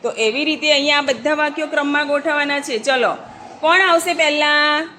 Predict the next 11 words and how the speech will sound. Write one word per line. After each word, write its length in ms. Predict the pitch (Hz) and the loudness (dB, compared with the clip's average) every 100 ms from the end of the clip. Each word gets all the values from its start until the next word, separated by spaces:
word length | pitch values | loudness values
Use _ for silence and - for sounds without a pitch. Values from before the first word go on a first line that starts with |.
| - | -6
પહેલું 360 | 269 254 262 320 | 0 2 2 2
વાક્ય 360 | 320 311 311 302 | 2 2 0 0
છે 520 | 311 302 302 311 339 381 - - - - | 0 2 4 4 2 -4 -16 -20 -16 -4
એ 120 | 269 | -2
કરવા 360 | 285 285 277 294 | 0 0 2 0
કોણ 220 | 339 359 | 2 2
આવશે? 480 | 320 277 277 254 262 | 0 -2 -4 -2 -2
ચલો 260 | 262 277 | -2 -2
બેટા, 180 | 226 214 | -2 -6
તમે 220 | 208 226 | -6 -4
આવશો? 300 | 247 247 - | -4 -4 -4